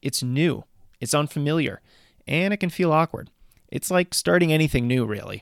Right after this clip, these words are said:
It's gonna feel a little weird. Uh, you know, it's like the first time I went running and wore basketball shoes to the first day of cross-country practice. I know the feeling well. Now, the truth is, everybody starts as a beginner, and those first few months of practice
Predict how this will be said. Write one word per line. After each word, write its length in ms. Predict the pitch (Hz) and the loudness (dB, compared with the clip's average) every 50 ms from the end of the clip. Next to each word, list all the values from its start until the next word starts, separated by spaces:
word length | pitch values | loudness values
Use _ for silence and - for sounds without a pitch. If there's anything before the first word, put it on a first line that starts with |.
| - | -12
It's 160 | - 139 - - | -12 -10 -4 -2
gonna 160 | 165 160 147 | 0 -2 -2
feel 240 | - - 151 143 135 | 2 2 4 4 6
a 80 | 127 | 4
little 160 | 127 123 196 | 4 2 2
weird. 320 | 123 123 120 107 98 - - - - - - - - _ _ | 2 0 0 -2 -2 -6 -10 -16 -20 -20 -20 -20 -20 _ _
Uh, 220 | - 123 120 120 127 | -4 -2 0 2 2
you 100 | 143 175 | 2 4
know, 120 | 214 226 | 4 4
it's 100 | 220 208 | 4 6
like 140 | - 214 196 | 4 4 4
the 60 | - | 2
first 280 | - - 202 196 - - | 2 2 2 2 2 2
time 320 | - 190 185 175 175 170 | 0 2 2 2 4 4
I 140 | 156 156 156 | 4 4 4
went 220 | 156 156 156 147 135 | 4 4 2 2 4
running 380 | 139 165 185 143 107 113 117 - - _ _ | 2 2 2 2 0 -4 -6 -10 -18 _ _
and 260 | 120 120 120 123 120 | -4 -2 -2 0 0
wore 200 | 120 127 131 127 | 2 2 2 4
basketball 520 | 113 131 127 135 - - - - 113 113 | 4 4 2 2 2 -2 -4 -2 -2 -2
shoes 460 | 120 - - - 117 117 110 - - - | -2 -2 -2 -2 0 0 0 -2 -6 -8
to 320 | - - 113 110 110 113 | -6 -4 -2 0 0 0
the 80 | 113 110 | -2 -4
first 280 | - 123 123 117 - | -2 -2 -2 -2 -2
day 140 | - 120 117 | 0 0 0
of 140 | 110 - - | 0 -2 -4
cross-country 580 | - - 117 110 - - - 127 117 - 117 | -2 -2 -2 -2 -2 -6 -6 -8 -6 -6 -8
practice. 560 | 117 - 113 101 101 - - - - - - - - _ - _ _ _ - - | -6 -4 -4 -4 -4 -6 -8 -10 -8 -8 -8 -8 -10 _ -20 _ _ _ -12 -4
I 80 | 156 | -2
know 140 | 127 127 123 | 0 0 0
the 60 | 123 | -2
feeling 320 | - - 123 117 107 104 98 | -2 -2 -2 -2 -2 -2 -6
well. 260 | 92 92 95 - - _ _ _ _ - - _ _ _ _ _ | -8 -10 -12 -14 -18 _ _ _ _ -20 -20 _ _ _ _ _
Now, 80 | 143 143 | 2 2
the 80 | 151 | 2
truth 280 | 156 - 269 262 - 202 | 4 4 2 2 4 4
is, 260 | 190 175 165 151 - - _ _ | 4 4 2 0 -6 -10 _ _
everybody 640 | 104 135 151 151 160 156 139 135 139 135 135 135 131 | 0 2 2 2 2 0 0 0 0 0 0 -2 -4
starts 600 | - - - - 117 117 117 117 - - - - - - | -4 -4 -2 0 0 2 0 0 -2 -4 -10 -10 -12 -12
as 180 | 110 110 107 110 | -10 -8 -8 -6
a 40 | |
beginner, 500 | 107 - - 120 - 110 - - - - - _ _ _ _ _ _ | -4 -6 -6 -4 -4 -6 -6 -6 -10 -16 -18 _ _ _ _ _ _
and 100 | - 120 | 0 2
those 140 | 127 135 131 | 2 2 0
first 380 | - - 170 165 160 - - - | 0 2 2 2 2 0 -4 -2
few 120 | 165 160 | -2 0
months 280 | 151 143 139 139 - - | 0 0 0 0 -2 -6
of 80 | 117 | -6
practice 640 | - - 123 117 120 - _ 120 123 - - - - | -2 0 2 2 2 0 _ -2 -2 -2 -4 -8 -10